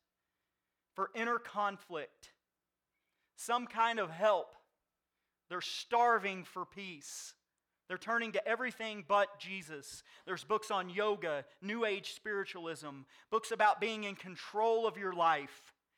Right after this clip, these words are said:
If I'm in control, there will be peace.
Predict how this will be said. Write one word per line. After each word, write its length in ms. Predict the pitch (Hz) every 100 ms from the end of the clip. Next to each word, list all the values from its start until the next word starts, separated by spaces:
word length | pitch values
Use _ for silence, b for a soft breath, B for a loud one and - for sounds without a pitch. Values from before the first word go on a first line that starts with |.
| _ _ -
If 100 | 147 -
I'm 240 | 202 214
in 120 | 180
control, 640 | - 165 - 165 147 139 120 b b
there 160 | 156 165
will 100 | 147
be 160 | 147
peace. 680 | 139 - 165 127 - - -